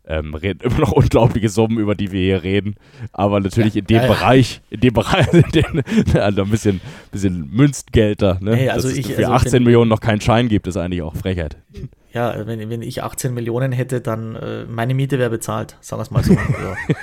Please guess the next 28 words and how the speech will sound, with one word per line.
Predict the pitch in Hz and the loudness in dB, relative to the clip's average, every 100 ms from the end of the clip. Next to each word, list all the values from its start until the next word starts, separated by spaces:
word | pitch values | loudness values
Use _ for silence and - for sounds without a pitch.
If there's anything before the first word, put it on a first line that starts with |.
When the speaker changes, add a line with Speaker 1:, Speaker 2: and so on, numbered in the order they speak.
| - - - | -8 -10 -6
Speaker 2:
Also, | - | -2
zur | 120 | -2
Einordnung, | 113 127 123 123 120 | -2 -2 -2 -2 -2
das | 117 | -2
ist | 127 | -2
natürlich | 127 127 123 - | -2 0 -2 2
viel | 151 147 | 4 4
Geld, | 135 143 151 | 6 6 4
aber | 123 123 | 0 -2
wir, | 117 113 117 | -2 -2 -2
wir | 120 | 0
Speaker 1:
Ja, | |
Speaker 2:
reden | 87 | 2
Speaker 1:
ja. | 82 110 | 2 0
Speaker 2:
in | |
diesem | 113 117 117 | -2 -4 -4
Geschäft | 110 120 - - | -2 -2 -2 -6
natürlich | 107 113 - | -4 -2 -2
Speaker 1:
Ich | 98 | -2
wollt | 95 | 0
grad | 90 | 0
Speaker 2:
nochmal | 127 113 | 0 0
Speaker 1:
sagen. | |
Speaker 2:
über | 76 120 | 0 -2
auch | 120 127 | -2 -4
größere | - 123 127 117 107 | -4 -4 -2 -2 -4
Beträge. | 110 - 101 104 104 | -8 -8 -6 -6 -6
Also | - 110 | -8 -10